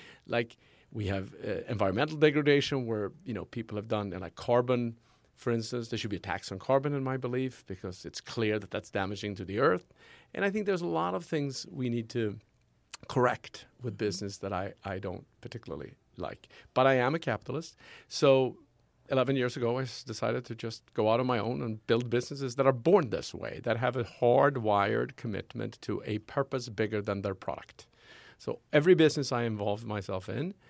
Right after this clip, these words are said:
have a stated goal to do something manifestly good. Now, I'm open for debate and criticism whether I'm succeeding. Uh, you know, we all, it's a free world. I, you know, I believe that the businesses that I am building are better and they're solving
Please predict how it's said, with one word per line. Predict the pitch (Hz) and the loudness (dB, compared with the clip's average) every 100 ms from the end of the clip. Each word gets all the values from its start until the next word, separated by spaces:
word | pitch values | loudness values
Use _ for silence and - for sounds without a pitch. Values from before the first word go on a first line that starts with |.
| - _ _ _ _ | -20 _ _ _ _
have | - 123 | -2 -2
a | |
stated | - 117 117 139 107 | 0 0 2 0 -2
goal | 98 110 131 | -2 -2 -4
to | - | -8
do | 117 117 | -4 -2
something | 127 117 107 117 | -2 -6 -4 -2
manifestly | 104 104 101 95 - 101 | -2 -2 -4 -6 -6 -6
good. | 101 - - _ _ - - - - | -6 -10 -14 _ _ -20 -20 -14 0
Now, | 120 117 110 - _ _ _ _ | 2 2 0 -6 _ _ _ _
I'm | 127 180 | 6 8
open | 160 - 117 | 8 6 -2
for | 104 107 | -4 -6
debate | 101 101 117 - | -2 -2 -2 -4
and | 107 | -8
criticism | - 104 104 117 110 110 | -4 -4 -4 -6 -6 -6
whether | 104 104 101 - - | -6 -6 -8 -12 -14
I'm | 107 | -14
succeeding. | - - 127 208 247 - - - _ _ - | -6 0 2 2 -2 -12 -20 -20 _ _ -2
Uh, | 117 113 110 101 | 2 2 0 -2
you | 117 117 | -4 -4
know, | 101 | -2
we | 107 95 | -4 -4
all, | 104 107 | -6 -6
it's | 104 | -8
a | 107 | -6
free | - 123 | -2 4
world. | 117 170 208 | 6 6 4
I, | 135 - - | -2 -6 -10
you | - 117 | -14 -12
know, | 95 - | -12 -2
I | 113 117 | 4 6
believe | 123 120 113 123 | 6 6 4 2
that | 120 | 0
the | 120 | -2
businesses | 120 123 123 117 | -2 -2 -4 -2
that | 120 117 113 | 0 0 -2
I | - 110 | -2 0
am | 127 123 | 0 0
building | 113 127 143 135 | 0 0 -2 -4
are | - 120 | -2 0
better | 117 95 120 240 269 - | 0 2 2 2 -2 -6
and | 110 117 | -8 -6
they're | 110 | -6
solving | 110 - 98 123 127 117 | -4 -2 0 0 -2 -6